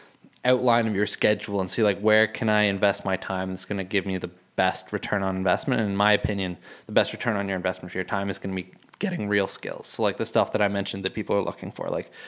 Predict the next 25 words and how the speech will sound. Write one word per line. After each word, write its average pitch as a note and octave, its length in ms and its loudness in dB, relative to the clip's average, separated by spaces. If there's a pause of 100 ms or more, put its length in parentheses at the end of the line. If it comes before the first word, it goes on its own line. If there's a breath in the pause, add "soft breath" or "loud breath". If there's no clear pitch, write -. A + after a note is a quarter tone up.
(180 loud breath)
how A2+ 240 4
do A2+ 80 0
you, A#2 280 -4
like, - 260 0
practice - 720 0 (100)
to, G#2+ 240 2 (440)
practice B2 360 0
making A2 360 0
and G2+ 100 2
managing G2+ 400 4
relationships? - 680 -2
Like, G#2 140 0
just A2 220 2
go G#2 180 4
to, G#2 260 2 (380 loud breath)
like, F#2+ 140 -6
get G#2+ 180 4
involved, G#2 440 4
whether A2 280 6
it's G#2+ 160 2
student A#2 380 -2
clubs A2 360 0
or G2 320 2 (520)
doing A2 280 2
internships, G#2+ 760 -2